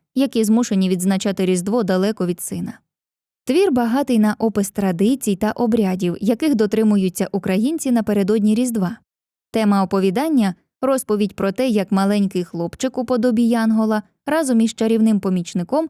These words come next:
вирушає до Португалії відвідати батьків. Ідея твору — уславлення вічних цінностей, любові, добра, гармонії. Возвеличення важливості теплих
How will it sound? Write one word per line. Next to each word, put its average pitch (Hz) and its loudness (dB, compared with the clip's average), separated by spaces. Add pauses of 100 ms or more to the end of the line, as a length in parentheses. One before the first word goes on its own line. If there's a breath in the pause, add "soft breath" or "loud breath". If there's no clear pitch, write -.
(180)
вирушає 277 0
до 226 0
Португалії 214 0
відвідати 190 0
батьків. 180 -6 (680)
Ідея 269 2
твору — 185 -2 (200)
уславлення 262 2
вічних 202 0
цінностей, 190 -4 (200)
любові, 240 0
добра, 196 0
гармонії. 202 0 (400)
Возвеличення 208 2
важливості 196 0
теплих 208 -2